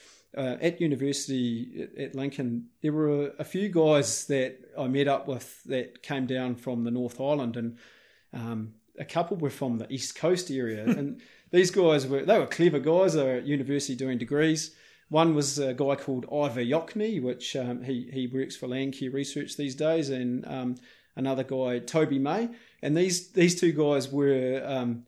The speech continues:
Speaker 1: really hard case characters at the time. They were, um, they talked like they were Maori people. And
Speaker 2: Yeah, yeah.
Speaker 1: I'd never met people like this before, being from way down
Speaker 2: <laughs> Yeah,
Speaker 1: south, you know.
Speaker 2: your little wee
Speaker 1: and,
Speaker 2: town.
Speaker 1: and these <laughs> guys were so hard case, and the, they were, uh, you know,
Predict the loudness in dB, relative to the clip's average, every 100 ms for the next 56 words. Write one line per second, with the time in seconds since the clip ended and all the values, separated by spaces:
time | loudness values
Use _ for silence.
0 | -6 2 6 6 4 2 -2 -2 -2 -2
1 | -2 0 2 0 -6 -8 -6 -6 -6 -8
2 | -4 0 0 0 0 0 -2 -2 -2 -2
3 | -4 -4 -6 -4 -4 -2 -2 -2 -4 -6
4 | -6 -4 -2 -2 -2 -2 0 2 2 2
5 | 0 2 4 6 6 2 0 0 4 6
6 | 6 6 4 2 0 4 6 6 6 4
7 | 0 -6 -4 2 2 2 -2 2 2 2
8 | 0 0 0 0 4 6 8 10 10 10
9 | 8 2 6 8 8 6 2 2 4 4
10 | 2 2 4 8 8 8 4 8 6 8
11 | 4 6 8 8 8 6 4 4 4 4
12 | 0 -2 -4 -20 -20 _ 2 4 6 4
13 | 4 0 -4 -10 -6 -2 -2 -2